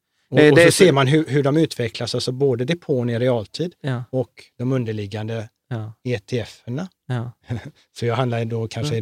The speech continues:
Speaker 1: då i E T F-er och index, eh, hur de utvecklas. Så man får en, man får en fond som blir väldigt live och,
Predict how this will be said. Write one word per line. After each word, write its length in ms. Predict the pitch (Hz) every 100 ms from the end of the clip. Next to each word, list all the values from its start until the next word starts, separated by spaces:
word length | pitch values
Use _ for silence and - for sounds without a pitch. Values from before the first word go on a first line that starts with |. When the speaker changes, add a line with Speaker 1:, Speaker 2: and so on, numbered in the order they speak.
| 113
Speaker 1:
då 80 | 107
i 80 | 110
E 40 |
T 140 | -
F-er 240 | 120 - 117
och 60 |
index, 420 | 120 107 147 - - _ _ _ 110
eh, 60 |
hur 260 | 107 - 131
de 180 | 120 135
utvecklas. 400 | 139 113 - 110
Så 60 | 123
man 80 |
får 220 | - 135 120
en, 180 | 117 - _ _ _ -
man 140 | 110
får 140 | -
en 60 | 120
fond 400 | - 135 110 104
som 120 | 117
blir 100 | 117
väldigt 540 | 120 113 104 - - - _ - -
live 520 | 117 135 139 127 107
och, 360 | 135 127 143